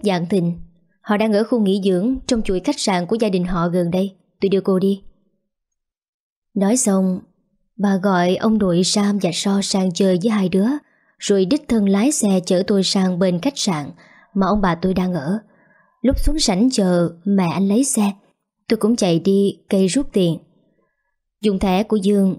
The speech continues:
rút bốn mươi triệu. Đây là lần đầu tiên tôi rút tiền trong thẻ của anh. Có điều tôi không muốn quan tâm, cũng không muốn nghĩ thêm.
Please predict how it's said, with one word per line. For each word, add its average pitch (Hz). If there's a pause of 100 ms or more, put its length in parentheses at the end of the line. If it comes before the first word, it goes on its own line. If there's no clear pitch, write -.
rút 311
bốn 208
mươi 233
triệu. 170 (580)
Đây 214
là 202
lần 180
đầu 175
tiên 196 (260)
tôi 233
rút 320
tiền 170
trong 190
thẻ 175
của 208
anh. 196 (680)
Có 269
điều 190
tôi 196
không 196
muốn 202
quan 180
tâm, 190 (300)
cũng 214
không 233
muốn 269
nghĩ 170
thêm. 208